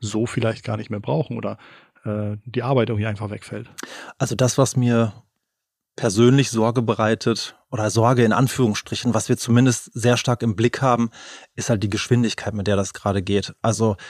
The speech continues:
Speaker 2: selbst bei uns, die, das Machine Learning Team, die alle extrem gut ausgebildet sind und also wirklich Top-Leute sind,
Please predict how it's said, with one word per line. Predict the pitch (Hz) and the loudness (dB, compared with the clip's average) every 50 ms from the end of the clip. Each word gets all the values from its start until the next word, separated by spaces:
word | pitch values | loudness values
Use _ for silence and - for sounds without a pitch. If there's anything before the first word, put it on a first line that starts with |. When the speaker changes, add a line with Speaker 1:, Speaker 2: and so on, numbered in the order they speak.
| - - | -20 -14
Speaker 2:
selbst | - - 120 120 - - - | -2 0 0 0 0 0 -2
bei | - | 0
uns, | 110 - 127 131 139 135 - - | 0 2 2 2 2 0 0 -4
die, | _ - 131 120 110 110 110 101 - _ _ _ _ _ _ _ _ _ _ _ _ _ _ _ _ _ _ _ _ _ - | _ -4 -2 0 0 0 0 -2 -4 _ _ _ _ _ _ _ _ _ _ _ _ _ _ _ _ _ _ _ _ _ -12
das | - 101 - | -10 -6 -4
Machine | 113 104 - - 131 131 | -4 -2 0 2 2 4
Learning | 123 117 107 104 101 101 - | 4 4 4 2 0 -2 -4
Team, | - - 104 101 104 107 104 - | -6 -4 -2 0 2 2 0 0
die | - 107 - - | 0 -2 -2 0
alle | - 117 117 113 110 110 107 101 87 - - - - _ _ _ _ _ _ _ _ _ _ _ _ _ _ _ _ _ _ _ _ _ _ _ _ - | 2 2 4 4 4 4 2 0 -2 -4 -8 -12 -18 _ _ _ _ _ _ _ _ _ _ _ _ _ _ _ _ _ _ _ _ _ _ _ _ -10
extrem | 120 123 - - - 135 123 | -10 -8 -6 -2 0 2 2
gut | 117 123 | 4 4
ausgebildet | 87 98 110 - - - 107 - 113 110 107 110 101 | 4 4 2 2 2 0 0 2 2 2 2 2 0
sind | - - 113 107 107 107 104 104 | 0 0 2 2 2 2 0 0
und | - - 101 101 104 - _ _ _ - - | -4 -4 -4 -4 -4 -6 _ _ _ -10 -6
also | - 110 95 | -6 -4 -4
wirklich | 98 - - 104 - _ _ - | -6 -8 -8 -10 -12 _ _ -4
Top-Leute | - 131 123 - - 117 113 120 120 - 110 | -2 -2 0 2 2 4 4 4 2 2 0
sind, | 90 104 98 110 | 0 0 -2 -2